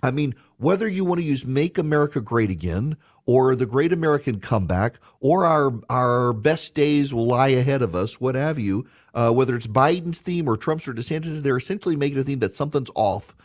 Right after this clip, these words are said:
but they're gonna get us better. And Tim Scott's message, "Never bet against America."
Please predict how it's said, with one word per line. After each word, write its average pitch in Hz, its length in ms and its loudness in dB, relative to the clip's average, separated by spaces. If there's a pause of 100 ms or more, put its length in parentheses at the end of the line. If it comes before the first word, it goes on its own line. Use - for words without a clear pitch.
(200)
but 92 160 -2
they're 123 140 4
gonna 131 160 0
get 107 160 -2
us 104 100 -4
better. 104 360 -4 (260)
And 107 180 -2
Tim 220 220 0
Scott's - 480 -2
message, 110 320 -6
"Never 135 240 0
bet 151 160 0
against 156 340 -4
America." 180 460 -4